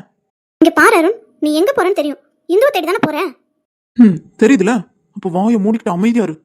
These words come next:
Speaker 2: தேவையில்லாம எதுவும் பேசாத.
Speaker 1: இங்க பாருடா அருண், இப்ப நீ இருக்கிற கோவத்துல நீ இந்து ரூமுக்கு போறது எனக்கு சரியா படல.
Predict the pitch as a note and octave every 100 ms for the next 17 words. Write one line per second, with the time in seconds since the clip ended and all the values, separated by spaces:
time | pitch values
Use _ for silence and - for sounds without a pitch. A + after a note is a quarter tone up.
0 | _ _ _ - A3+ G#3+ A3+ G3 A3+ G#3+
1 | G#3 G3+ D3+ - _ _ _ _ _ _
2 | F4 G4+ E4+ B4 F4 G#4 - - E4+ F4+
3 | F#4 B4+ C5+ G4 G#4+ F#4 C5 _ - F4+
4 | F#4+ D5+ C5+ F4+ F4+ A#4+ F4+ F4 G4+ A#4+
5 | D#4